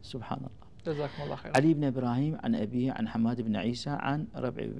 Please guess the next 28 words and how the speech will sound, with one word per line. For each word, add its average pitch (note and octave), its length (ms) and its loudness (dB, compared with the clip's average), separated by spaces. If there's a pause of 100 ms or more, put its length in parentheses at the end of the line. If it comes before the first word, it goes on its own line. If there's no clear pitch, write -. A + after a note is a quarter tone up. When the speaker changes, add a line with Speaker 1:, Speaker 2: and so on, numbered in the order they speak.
(180)
Speaker 1:
بن G#2+ 240 -4
عبد - 280 -10
الله C3 360 -2 (960)
عن A2+ 240 4
رجل C3 500 0
عن - 200 -4
علي A2+ 200 -2
بن B2 120 -4
الحسين G2 300 -6
عليه - 160 -6
السلام - 440 -4
قال: G#2 220 -2 (280)
"إن C3 120 6
الله C3+ 200 0 (100)
عز A#2 200 -4
وجل B2 340 -2
خلق C#3+ 340 -4
النبيين A#2 540 -2
من A2+ 100 -4
طينة، C3+ 560 -4 (140)
من A#2+ 180 -4
طينة C3+ 340 -2
عليين". A2+ 680 0 (1160)
طينة F3+ 200 0
عليين، D#3+ 560 -2 (160)
عليين D3+ 420 0
من B2+ 140 0
الأعلى C3 460 -6